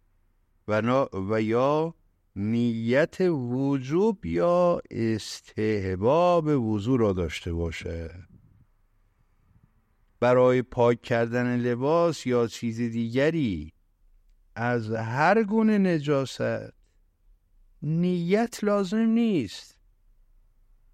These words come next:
اگر به نیت تقرب به خداوند قصد خنک شدن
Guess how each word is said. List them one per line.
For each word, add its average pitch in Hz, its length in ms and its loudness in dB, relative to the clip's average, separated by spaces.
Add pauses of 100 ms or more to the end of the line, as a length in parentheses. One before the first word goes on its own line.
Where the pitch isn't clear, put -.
(1040)
اگر 110 580 2
به 101 300 -6
نیت 104 760 -2 (140)
تقرب 117 760 -2
به 160 120 0
خداوند 98 840 -2
قصد 98 420 -8
خنک 113 500 -4
شدن 147 840 0